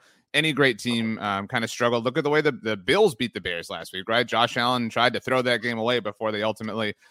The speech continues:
uh, kind of put it out of reach. Um, the, the first interception, um, you know, tough break for Dak, right? Hits Peyton Hendershot right in the chest and just bounces off of him. Similar sort of thing to what happened in Jacksonville a few weeks ago.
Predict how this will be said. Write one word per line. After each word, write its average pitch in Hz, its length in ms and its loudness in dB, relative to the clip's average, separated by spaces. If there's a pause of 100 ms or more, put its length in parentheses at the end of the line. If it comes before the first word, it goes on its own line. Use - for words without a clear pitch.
(160)
uh, 95 280 0
kind 117 200 0
of 104 80 -2
put 120 140 -2
it 113 80 2
out 107 120 2
of 95 120 -6
reach. 117 280 -4 (300)
Um, 104 480 2 (500)
the, 120 300 -6
the 131 100 -10
first 175 280 2
interception, 135 720 -2
um, 101 520 -2 (120)
you 123 120 -4
know, 98 160 -4 (280)
tough 156 240 2
break 123 240 2
for 113 100 -6
Dak, 92 300 -2
right? 104 200 0
Hits 117 220 -4
Peyton 117 300 -2
Hendershot 117 520 0
right 117 240 2
in 110 60 -8
the 101 100 -6
chest 117 440 -2
and 101 180 -8
just 104 200 -14
bounces 110 340 -2
off 107 200 0
of 101 120 -16
him. 107 240 -6
Similar 110 320 -4
sort 107 160 -4
of 101 80 -6
thing 107 160 -6
to 107 80 -2
what 104 100 -2
happened 101 260 -2
in 98 60 -8
Jacksonville 101 480 -4
a 95 60 -4
few 98 160 -6
weeks 107 220 -6
ago. 113 200 2